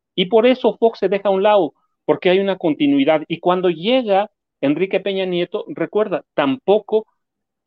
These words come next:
eh, ta-, tampoco se sigue mucho al foxismo. ¿Por qué? Porque Genaro García Luna por fuera sigue controlando los estamentos policiales de este país, que hay documentados hasta noviembre de dos mil dieciocho,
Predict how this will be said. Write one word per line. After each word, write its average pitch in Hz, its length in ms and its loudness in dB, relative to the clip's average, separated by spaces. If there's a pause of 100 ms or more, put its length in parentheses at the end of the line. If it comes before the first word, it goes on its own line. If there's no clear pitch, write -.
(120)
eh, - 260 -8
ta-, - 180 0
tampoco 190 540 -2
se 185 120 -2
sigue 180 280 -4
mucho 170 280 -4
al 156 100 -4
foxismo. 170 500 -8
¿Por 147 200 -2
qué? 190 200 -4 (300)
Porque 151 480 -2
Genaro 160 380 2
García 175 280 0
Luna 151 240 0
por 110 180 -4
fuera 185 340 0 (360)
sigue - 640 -8
controlando 151 840 -2 (120)
los 123 320 -2
estamentos 170 800 -4
policiales 143 600 -2
de 170 80 -2
este - 160 -8
país, 113 240 -2 (100)
que 131 160 2
hay 180 240 0
documentados 127 840 -2
hasta 131 220 -6
noviembre 147 480 -2
de 120 140 -4
dos 107 220 -4
mil 156 180 0
dieciocho, 151 480 -6